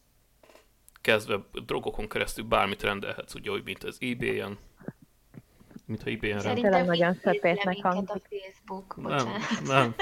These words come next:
Speaker 1: nem fog. Tehát, ö, vannak rajta például úgy, mint eBay-en rendelsz, mit tudom, egy karácsonyi izzót, ugyanúgy tudsz rajta drogot rendelni, ugyanilyen áruházba, hasonló áruházba.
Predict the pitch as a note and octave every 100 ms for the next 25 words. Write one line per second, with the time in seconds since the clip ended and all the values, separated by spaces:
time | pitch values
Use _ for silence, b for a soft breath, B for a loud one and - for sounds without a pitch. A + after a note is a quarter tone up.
0 | E4+ A2 - A#2 - F3 G3 - - -
1 | - C#3+ C3+ D3 B2+ A#2+ A#2+ B2 A#2+ B2+
2 | A#2 A2+ - - C#3 A#2+ A2 B2+ A#2+ A2
3 | A2 A2+ G#2+ G2+ - - G#2+ G2+ G2 -
4 | G#2 G2+ A2 A#2 C3+ C3 A#2+ A#2+ G#2 G#2
5 | A2 - G#2+ G2+ G2 G2 F#2+ - G#2 G2
6 | G2 G2 G2+ G2 G2 G2 G2+ G2 - G2
7 | - G#2+ - - - G2+ - A#2 G#2+ G#2
8 | A2